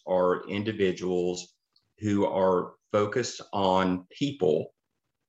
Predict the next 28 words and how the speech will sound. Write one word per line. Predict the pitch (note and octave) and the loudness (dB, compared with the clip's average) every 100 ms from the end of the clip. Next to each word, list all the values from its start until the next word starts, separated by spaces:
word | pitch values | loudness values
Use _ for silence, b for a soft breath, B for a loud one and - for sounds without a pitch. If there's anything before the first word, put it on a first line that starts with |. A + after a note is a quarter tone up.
| _ | _
uh, | F#2+ F#2 F2+ | 2 4 4
the | F#2 | 2
people | G#2+ G2 G2+ | 0 0 2
who | F2+ G2 F#2 F#2 E2+ E2 | 0 0 0 0 -2 0
work | F#2 - - | 0 0 -2
with | B2 | 0
them, | B2+ A#2+ | 0 0
the | A2+ | -2
people | - F2 F2+ | -4 -6 -6
who | F2+ | -4
work | F2 F2+ - | 2 2 2
for | A#2+ B2 | 0 2
them, | A#2+ G#2 | 2 0
the | |
people | - G2 E2 | -4 -10 -6
they | E2+ | -4
work | E2 G2 F#2 - | 2 2 2 2
for, | A2 G#2+ | 6 6
the | G2 | 4
people | F#2 - | -4 -2
they're | F2 - | 0 0
taking | F#2 F2+ G2 F2 | 0 -2 -2 -2
care | - G2+ G2 | 2 4 6
of. | G2 | 6
And, | G2 F2+ F#2 B B B - | 4 2 0 B B B 0
and | B2 | 4
they're | A#2+ | 6
focused | A#2+ C3 C3 C3 C3+ C3+ | 4 4 4 4 0 0